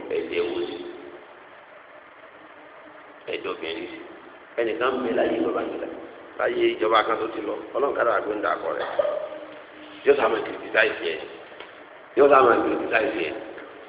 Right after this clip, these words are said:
Criticism yẹn wá pọ̀. Wọ́n ní ìgbọ̀nyà bàbá wa pé wọ́n fẹ́ ṣe trip kan, presidential kìíní, tí wọ́n bá kà máa ra àwọn tí wọ́n tẹ̀lé president.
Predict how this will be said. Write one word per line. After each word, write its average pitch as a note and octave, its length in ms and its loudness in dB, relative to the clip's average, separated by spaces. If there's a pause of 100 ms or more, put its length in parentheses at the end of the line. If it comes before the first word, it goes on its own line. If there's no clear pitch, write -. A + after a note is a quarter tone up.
(420)
Criticism F3 680 2
yẹn B2+ 200 8
wá D#3 200 12
pọ̀. D3+ 220 10 (880)
Wọ́n A2+ 160 0
ní C3 80 6
ìgbọ̀nyà A2 300 8
bàbá G2 260 8
wa G#2 200 10
pé F#2+ 140 2 (240)
wọ́n A2 180 0
fẹ́ A#2+ 140 6
ṣe G#2+ 160 0 (880)
trip C#3+ 260 4 (120)
kan, F#2+ 240 0 (260)
presidential G#2+ 760 2
kìíní, G2 300 0
tí G#2 160 -2
wọ́n A2 60 -2
bá A#2 100 4 (260)
kà D2+ 140 -4
máa F2+ 160 0
ra F2 80 0
àwọn D#2+ 160 -4
tí G2 120 -8
wọ́n G#2 140 -2
tẹ̀lé E2+ 300 -2
president. F#2 420 -4